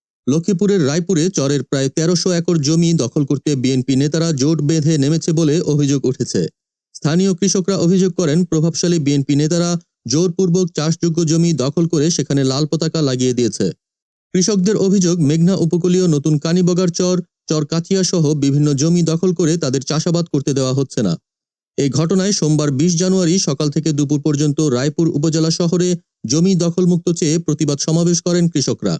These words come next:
প্রতিবাদ সমাবেশে কৃষকরা চরের জমি দখলমুক্ত করতে সরকারের হস্তক্ষেপ দাবি করেন। এতে অংশগ্রহণকারীরা "দলিল যার জমি তার" স্লোগানে তাদের দাবি তুলে ধরেন। কৃষকদের অভিযোগ, রায়পুর উপজেলা বিএনপির নেতা মুস্তফা গাজী,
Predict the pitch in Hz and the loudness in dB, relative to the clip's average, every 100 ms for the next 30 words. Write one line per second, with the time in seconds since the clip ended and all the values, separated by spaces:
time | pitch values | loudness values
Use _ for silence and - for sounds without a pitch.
0 | _ _ _ - 170 190 208 - 208 208 | _ _ _ -4 0 0 0 0 0 0
1 | 202 170 202 165 156 160 156 151 165 175 | 0 0 -2 -2 -2 -2 -2 -2 0 0
2 | 165 160 170 165 143 - 147 143 151 143 | 0 2 2 2 0 0 0 0 -2 -2
3 | 170 190 180 - 131 143 139 143 165 180 | -2 0 -2 -2 -2 -2 0 0 -2 -2
4 | 165 180 151 127 135 120 95 85 - _ | -2 -2 0 0 0 0 0 0 -4 _
5 | _ - - 165 - 170 190 175 185 180 | _ -6 -4 -2 0 0 0 2 2 0
6 | 180 175 156 160 139 175 185 165 175 170 | 0 0 0 0 0 2 2 2 0 0
7 | 131 156 165 165 160 - 165 170 180 180 | 0 2 0 0 -2 0 0 2 0 0
8 | 135 139 120 131 156 160 143 131 131 95 | -2 -2 -2 0 0 0 0 2 2 0
9 | 85 - _ _ _ - 185 208 185 214 | -2 -6 _ _ _ -2 0 2 2 2
10 | 196 208 180 190 156 156 170 196 165 180 | 2 2 2 2 0 0 0 0 2 0
11 | 175 185 151 160 156 156 156 156 151 170 | 0 0 2 2 2 0 0 0 0 0
12 | 190 185 175 175 180 | 0 0 0 0 0